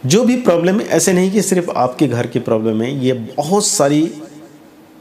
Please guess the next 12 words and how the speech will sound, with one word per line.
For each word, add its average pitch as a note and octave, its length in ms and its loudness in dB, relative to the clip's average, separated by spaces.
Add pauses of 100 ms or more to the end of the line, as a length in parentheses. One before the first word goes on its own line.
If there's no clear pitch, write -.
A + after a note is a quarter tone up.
(160)
घटनाएं A#2+ 460 2
घटती A2 340 -2
है, A#2+ 140 0
बच्चों A2 260 0
ने A2+ 100 0
बहुत A2 500 -2
problem G2+ 320 -2
खड़ी A2+ 240 -4
कर G2 180 -2
देते F#2 260 -6
हैं। G2 360 -12 (1700)
लेकिन A#3+ 540 2